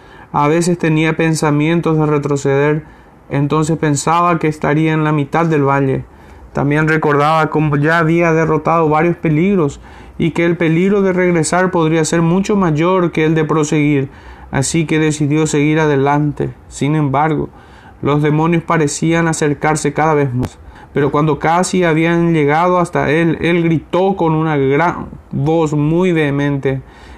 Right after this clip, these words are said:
"Caminaré en la fortaleza del Señor Dios". Y ellos retrocedieron y no volvieron. Una cosa no quiero pasar por alto.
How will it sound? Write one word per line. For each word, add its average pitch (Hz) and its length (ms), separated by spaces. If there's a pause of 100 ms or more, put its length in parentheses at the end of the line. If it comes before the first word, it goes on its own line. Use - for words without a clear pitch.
(160)
"Caminaré 156 640
en 185 100
la 175 80
fortaleza 170 840
del 151 380
Señor 147 440
Dios". 147 420 (480)
Y 135 120
ellos 160 300
retrocedieron 156 920
y 147 80
no 156 400
volvieron. 127 600 (3500)
Una 170 320
cosa 175 360
no 151 180
quiero 147 220
pasar 139 320
por 135 160
alto. 139 340